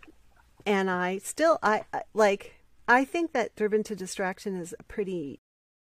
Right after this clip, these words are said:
male-based take on A D D as well. But the thing I love about their books is that they are these Harvard-educated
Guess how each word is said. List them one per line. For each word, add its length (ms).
male-based 1080
take 420
on 160
A 160
D 140
D 200
as 160
well. 480
But 320
the 100
thing 200
I 100
love 640
about 300
their 100
books 560
is 220
that 240
they 760
are 200
these 240
Harvard-educated 1200